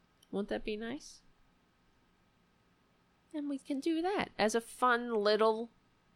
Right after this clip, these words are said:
gathering. Maybe we'll, you know, get coffee. You can bring whatever. You can drink if you want.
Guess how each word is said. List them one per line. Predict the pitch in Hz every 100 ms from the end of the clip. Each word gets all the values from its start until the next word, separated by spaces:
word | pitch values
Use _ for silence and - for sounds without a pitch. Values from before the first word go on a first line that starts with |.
| -
gathering. | 247 240 220 160 135 120 139 - - - - - - _ _ _ _ _ _ _ _ -
Maybe | - 156 147 156
we'll, | 147 143 139 143 - -
you | -
know, | 240 143 156
get | - 120 -
coffee. | - 208 214 - 202
You | 180
can | 156 147
bring | 156 165 160
whatever. | 165 240 170 -
You | 131 139
can | 151 139 143
drink | 151 180 202 135
if | 131
you | 135
want. | 131 127 -